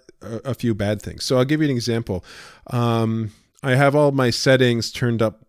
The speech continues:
way up high at this point. The battery is supposed to last for two years. Um,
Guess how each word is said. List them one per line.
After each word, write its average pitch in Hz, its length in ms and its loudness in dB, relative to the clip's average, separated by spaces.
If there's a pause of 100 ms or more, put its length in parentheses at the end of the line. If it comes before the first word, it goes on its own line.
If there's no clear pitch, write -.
(140)
way 113 240 2
up 101 120 -6
high 110 240 -2
at 113 120 0
this 117 160 -4
point. 117 340 -6
The 120 80 -6
battery 185 380 2
is 123 100 0
supposed - 480 -4
to 110 60 -6
last 101 380 -2
for 98 180 -8
two - 280 -6
years. 95 540 -8 (440)
Um, 104 540 -4